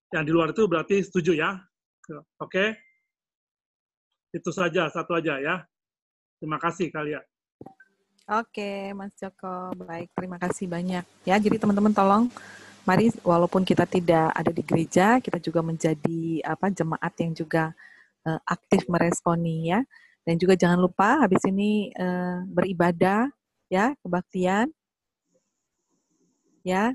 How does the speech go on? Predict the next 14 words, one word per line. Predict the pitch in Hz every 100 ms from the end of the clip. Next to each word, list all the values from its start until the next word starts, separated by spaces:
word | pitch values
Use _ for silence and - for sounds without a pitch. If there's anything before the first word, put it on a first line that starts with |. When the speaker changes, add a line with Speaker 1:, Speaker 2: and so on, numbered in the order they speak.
| -
Speaker 2:
soalnya | - 175 190 202
W | 185
L-nya | 185 185 196
Kak | 185 175
Fani. | 185 175 170
Kak | 165 180
Fani | 208
udah | 202 -
siap | 208 190
ya, | 214 269
W | 175
L | 170 180
ya? | 226 _ _ - - - - - - - _ _ _
<laughs> | 240 - - _ _ _ 269 269